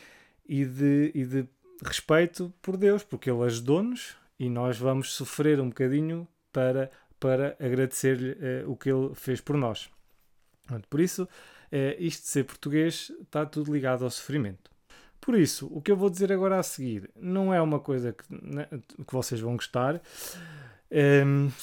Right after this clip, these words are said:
eu acho que o nosso sofrimento, não só sou eu que acho, mas pronto, ehm, há, o nosso sofrimento tem uma origem, e essa origem é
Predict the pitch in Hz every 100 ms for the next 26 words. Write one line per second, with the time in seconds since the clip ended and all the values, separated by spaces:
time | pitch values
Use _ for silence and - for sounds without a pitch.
0 | - 190 190 151 - - 131 123 - -
1 | - 135 160 170 214 139 - 139 143 113
2 | 98 - 127 - 104 95 - - _ -
3 | 120 117 117 120 123 - _ 139 151 151
4 | - 170 185 - 127 - 143 143 151 151
5 | - 156 151 147 151 110 90 101 107 151
6 | 175 165 180 175 175 170 175 139 123 123